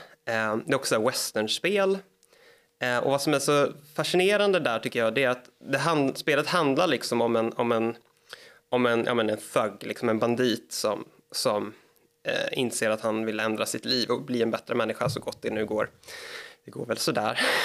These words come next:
<laughs> men, men lite bättre blir det. Men det handlar också om den här gruppen han reser med, som är liksom, först tänker man att det är ett gäng banditer, men ju mer man spelar så inser man att det,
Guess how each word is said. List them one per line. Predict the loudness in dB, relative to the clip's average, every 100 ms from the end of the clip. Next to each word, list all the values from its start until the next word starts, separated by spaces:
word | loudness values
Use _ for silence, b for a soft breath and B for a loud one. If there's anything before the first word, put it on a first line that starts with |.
| 2
<laughs> | 4 4 2
men, | 0
men | 0 -2
lite | -2 0 -2
bättre | -4 -4
blir | -2 0
det. | -2 -4 B B B B B
Men | 2 2 2 0
det | 2
handlar | 4 4
också | 4 2 2
om | 2
den | 2
här | 2
gruppen | 2 0 0 -2 0
han | 2
reser | 2 2 2 0 -2
med, | -2 -6 -10 _ _
som | -4 0
är | 2
liksom, | 2 0 2 2 2
först | 2 2 2
tänker | 0 2
man | 2
att | 2 0
det |
är | -6
ett | 0
gäng | 0 2
banditer, | 0 2 0 -2 -2
men | 2 2
ju | 4
mer | 2 2
man | 2 0
spelar | -2 -2 2 2 2
så | 2
inser | 2 2
man | 0
att | 0 -4
det, | -4